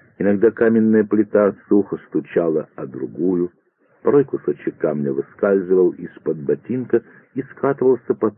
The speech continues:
склону под аккомпанемент разлетающихся осколков, словно бы внизу кто-то просыпался. Порой поскрипывал наплечный ремень, звякали подковки на ботинках. Эти скучные звуки придавали походу видимость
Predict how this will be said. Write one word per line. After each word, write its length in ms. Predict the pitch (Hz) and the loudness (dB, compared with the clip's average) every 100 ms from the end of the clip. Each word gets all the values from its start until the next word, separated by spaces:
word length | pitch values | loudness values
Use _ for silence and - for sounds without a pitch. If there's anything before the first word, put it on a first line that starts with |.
| _ | _
склону 560 | - 87 104 104 104 - _ | -2 4 4 4 0 -6 _
под 160 | - 82 | -2 0
аккомпанемент 840 | 90 95 87 87 82 78 92 98 82 | 2 0 0 0 -2 -2 -4 -2 -2
разлетающихся 1040 | 80 71 76 85 82 78 - 76 - 73 - - | -2 -4 -4 -2 -2 -2 -8 -8 -6 -6 -8 -8
осколков, 500 | - 98 98 - - - - _ - | 0 2 2 0 -4 -6 -20 _ -2
словно 380 | 113 107 104 95 | 0 2 2 2
бы 140 | 92 | 0
внизу 480 | 87 85 71 113 139 | 0 -4 -2 0 0
кто-то 320 | - 101 - - | 0 -2 -2 -8
просыпался. 640 | - - - - - - _ _ _ _ _ _ _ _ _ _ _ _ _ _ _ _ - | -10 -8 -12 -12 -16 -18 _ _ _ _ _ _ _ _ _ _ _ _ _ _ _ _ -4
Порой 260 | 78 160 | 2 4
поскрипывал 840 | 180 76 - - 131 139 131 131 - | 4 -2 -6 -6 -2 4 4 4 0
наплечный 760 | 127 73 - 104 107 - 62 | -10 -12 -4 -2 -2 -8 -12
ремень, 500 | 62 62 69 107 113 - _ _ _ | -10 -8 -2 -2 -2 -8 _ _ _
звякали 500 | 67 67 135 139 69 | -8 0 0 0 -4
подковки 680 | - - - - 123 123 - | -4 -8 -8 0 0 0 -2
на 120 | 120 | -2
ботинках. 640 | 113 117 - 117 110 - - _ _ _ - - | 2 0 -2 -8 -8 -10 -12 _ _ _ -12 -8
Эти 160 | - - | -8 -8
скучные 520 | - 147 143 147 139 | -6 -4 0 2 2
звуки 340 | 117 143 143 | 2 0 0
придавали 540 | 123 127 120 127 123 120 | 0 2 4 4 6 4
походу 520 | - 110 - 120 110 | 2 0 4 4 4
видимость 560 | 95 110 107 104 101 | 2 -2 0 2 0